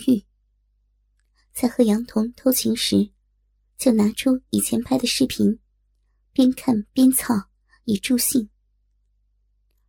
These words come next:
后来还硬是拷贝了一份拿给杨童。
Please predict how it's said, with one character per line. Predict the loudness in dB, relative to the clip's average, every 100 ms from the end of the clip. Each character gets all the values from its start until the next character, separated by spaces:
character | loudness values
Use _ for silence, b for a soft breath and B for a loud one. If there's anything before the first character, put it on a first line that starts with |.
| _
后 | _ 0
来 | 2 0 -2 -8 _ _ _ _ _
还 | 0 4
硬 | 4 4
是 | 0 -2
拷 | -4 -4
贝 | 0 2
了 | 2
一 | 0
份 | 0 0 -2 -4 _
拿 | -4 -4
给 | 0 0
杨 | 0 -2
童。 | -2 -4